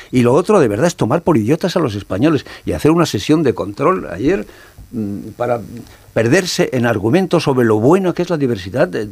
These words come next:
territorial y lingüística, pero si eso ya es normal en la calle.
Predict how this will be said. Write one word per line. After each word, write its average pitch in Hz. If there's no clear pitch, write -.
territorial 107
y 180
lingüística, 160
pero 110
si 117
eso 156
ya 170
es 185
normal 120
en 98
la 104
calle. 160